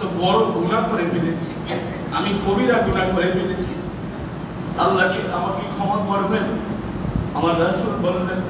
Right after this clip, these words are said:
"সাহাবী, তোমার মা কি জীবিত আছে?" বলল, "না, আমার মা জীবিত নেই।" "তোমার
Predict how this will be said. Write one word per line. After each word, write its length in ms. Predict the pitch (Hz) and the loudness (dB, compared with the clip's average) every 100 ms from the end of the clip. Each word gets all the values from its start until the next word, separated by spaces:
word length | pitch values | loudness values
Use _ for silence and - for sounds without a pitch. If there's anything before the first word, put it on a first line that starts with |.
| - - | -4 -2
"সাহাবী, 380 | 180 175 - - - - - - - - - | 2 2 2 0 -4 -4 -6 -6 -8 -6 -4
তোমার 240 | 180 190 185 | 0 2 2
মা 60 | 180 | 2
কি 300 | 175 - - | 2 2 0
জীবিত 260 | - - 247 | 0 0 2
আছে?" 420 | 220 - - 226 - - - - - - - - - - - - | 2 2 2 0 -2 -4 -6 -6 -6 -6 -6 -6 -6 -6 -6 0
বলল, 380 | 190 190 180 165 | 2 4 4 4
"না, 60 | 160 | 4
আমার 320 | 160 165 151 | 4 2 0
মা 260 | 151 151 160 | 0 0 0
জীবিত 360 | 151 165 - 170 | 2 0 0 0
নেই।" 220 | 160 160 - - - - - - - - - - | 0 -2 -4 -6 -8 -8 -8 -8 -8 -8 -6 -4
"তোমার 220 | 185 196 | 2 4